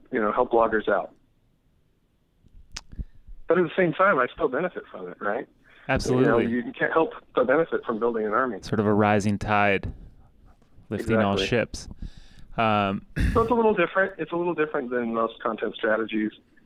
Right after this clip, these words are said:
Speaker 1: Um, I, I wouldn't say it's easier. Um, you know, you have to think about a few more things. There's a lot more community management involved, but I also think it's just a lot more fun.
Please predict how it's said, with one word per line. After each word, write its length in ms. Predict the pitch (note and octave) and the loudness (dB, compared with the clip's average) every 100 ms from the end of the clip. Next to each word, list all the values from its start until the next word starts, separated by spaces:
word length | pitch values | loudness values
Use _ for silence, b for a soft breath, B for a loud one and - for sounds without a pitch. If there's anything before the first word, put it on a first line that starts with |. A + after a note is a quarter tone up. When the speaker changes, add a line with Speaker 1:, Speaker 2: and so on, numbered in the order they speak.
| b - | b -4
Speaker 1:
Um, 480 | C#3 B2+ A#2+ A#2+ - | 0 2 0 -2 0
I, 40 | |
I 180 | D#3 - | 0 2
wouldn't 240 | F3+ F#3+ C3 | 0 0 0
say 120 | F3 | 2
it's 100 | D#3+ B2 | 2 2
easier. 440 | F3+ C#3+ A#2+ D#3 _ _ _ _ - - - | 0 0 -2 -4 _ _ _ _ -20 -16 -6
Um, 340 | A2+ A2+ B2 | -4 -2 0
you 100 | C3 | 0
know, 140 | B2 | 2
you 120 | B2+ B2 | 2 0
have 120 | - | -2
to 80 | B2 | -2
think 180 | C3+ | -2
about 180 | B2+ A2+ | 0 0
a 40 | G#2 | 0
few 160 | A#2+ | 0
more 180 | A2+ A2 | 0 0
things. 260 | - A2 B2 - b b b | 0 -4 -6 -12 b b b
There's 80 | A#2 | 2
a 40 | |
lot 140 | B2+ | 4
more 120 | A#2 B2 | 4 2
community 380 | - C3 A#2+ A2 | 2 2 2 0
management 500 | G#2+ A2 A#2+ G#2+ G#2 | -2 -2 -2 -2 -2
involved, 360 | G2+ G2+ G#2 | 2 0 2
but 80 | A2 | 0
I 40 | A#2 | 0
also 200 | C3+ G2+ | -2 -6
think 160 | G2+ | -6
it's 140 | G2 - | -6 -10
just 160 | - | -6
a 40 | F#2+ | -2
lot 160 | F#2+ F2+ | -2 -4
more 120 | G2 | -6
fun. 160 | - | -4